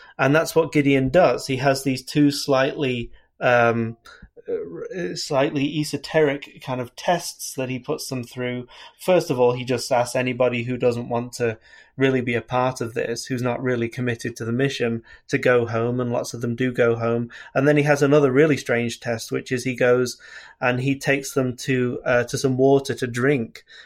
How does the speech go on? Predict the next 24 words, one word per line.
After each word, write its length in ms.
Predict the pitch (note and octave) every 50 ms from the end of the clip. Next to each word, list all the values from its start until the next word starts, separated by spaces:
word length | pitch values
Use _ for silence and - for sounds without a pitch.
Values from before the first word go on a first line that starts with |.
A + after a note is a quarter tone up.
| - _
and 160 | D3 C3+ C3+
God 240 | C3 C#3 B2+ B2 B2+
instructs 800 | C3 B2+ B2 - - - - C3 B2+ - - - - - - -
Gideon 580 | - C3 B2+ B2+ B2 A#2+ A#2 A2+ A2+ A2+ A2+ - - - - _ _
that 240 | - C3+ C3 B2+ - -
anybody 580 | D3 C#3 D3 D#3 D3 C#3+ C3+ C3 B2 C3 B2+ A#2+
who, 480 | A2+ - C3+ C3 B2+ B2 A#2+ A#2 -
uh, 440 | - - C#3 A#2+ A#2 A#2 A2+ A2+ A2+ - - _ - - - - - _ - -
uh, 160 | - C3 C3 C3 -
cups 360 | - - F3+ G3+ - - -
the 80 | - D3+
water 400 | C#3+ D3 D3 C#3+ C#3+ - C#3+ C3+
in 140 | C3 B2+
their 180 | B2 B2 B2 A#2+
hands 520 | A#2 - D3 D3+ D#3+ E3+ F3 F3 E3 -
to 140 | - - B2+
drink 380 | A2+ A2+ A#2 A2+ G#2+ A2 - -
should 260 | - - - C3+ -
be 120 | - B2+
let 260 | A#2+ A#2+ A#2+ B2 D3+ C3+
go 220 | B2+ B2 B2 A#2+
from 180 | A#2 - B2 A#2
the 100 | A#2 A#2
army, 420 | A#2 A2+ A2+ A2+ A#2 A#2 A#2 A#2